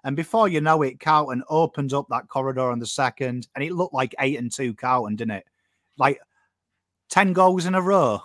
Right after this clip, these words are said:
Come on, I haven't got that excited on the watch along for about a year. They were lucky I came back half time with clothes on.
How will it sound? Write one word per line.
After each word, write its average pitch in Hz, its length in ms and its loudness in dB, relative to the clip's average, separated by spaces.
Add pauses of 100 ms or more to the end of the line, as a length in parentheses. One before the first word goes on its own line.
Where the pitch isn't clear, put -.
(120)
Come 113 240 -6
on, 113 360 0
I 139 100 2
haven't 135 220 -2
got 117 160 -6
that 123 160 -2
excited 123 420 -4
on 120 80 -6
the 117 80 -4
watch 123 260 -6
along 117 220 -6
for 127 140 -6
about 123 280 0
a 127 60 -8
year. 147 580 -2 (600)
They 175 180 6
were 185 140 4
lucky 185 440 2
I 147 140 2
came 147 260 -2
back 143 260 2
half 139 280 0
time 135 200 0
with 127 180 -4
clothes 123 360 -4
on. 101 200 -8